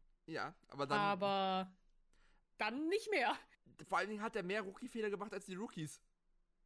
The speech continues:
Speaker 2: Er hat so einfach diese Karting-Überholfehler gemacht.
Speaker 1: Ja.
Speaker 2: Weißt du, dass er sich von den, äh, von Rookies auch oder von jungen Fahrern echt so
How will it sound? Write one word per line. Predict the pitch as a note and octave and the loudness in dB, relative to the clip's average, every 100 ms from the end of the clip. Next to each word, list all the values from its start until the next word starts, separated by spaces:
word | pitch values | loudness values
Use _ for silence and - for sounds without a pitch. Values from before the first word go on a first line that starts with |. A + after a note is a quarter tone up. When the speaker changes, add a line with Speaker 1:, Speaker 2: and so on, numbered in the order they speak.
| _ _ _ | _ _ _
Speaker 2:
Er | G3+ | -6
hat | A3+ C4 | -4 -4
so | |
einfach | A#3+ A#3+ C4+ | -4 -2 -4
diese | C4 A#3+ A#3 | -6 -6 -6
Karting-Überholfehler | G3+ B3 D#4 C#4 B3+ A#3+ A3+ C4+ D#4 G#3 F3 E3+ | -4 -4 -4 -8 -8 -6 -4 -4 -6 -6 -8 -8
gemacht. | E3 E3+ - _ _ - | -8 -10 -10 _ _ -2
Speaker 1:
Ja. | G#3+ | -2
Speaker 2:
Weißt | - | 0
du, | |
dass | A#3 A#3 | -6 -6
er | |
sich | A3+ A3+ | -10 -8
von | A#3 A3 A3+ - - _ | -6 -6 -8 -14 -20 _
den, | A#3 A3+ | -2 0
äh, | A#3 F#3 F3+ G#3 | -4 -10 -12 -6
von | A#3+ A3 | -2 -2
Rookies | B3+ C#4 C#4 | -2 -2 -4
auch | G3 A#3 | 0 0
oder | A#3 A3 G#3 | 2 0 0
von | A3 G#3+ | 0 -2
jungen | B3 C4+ | -2 -4
Fahrern | - A#3+ A#3 A#3 | 0 0 2 -2
echt | A3+ - | -6 -6
so | A#3+ C4+ C#4+ | -2 0 -2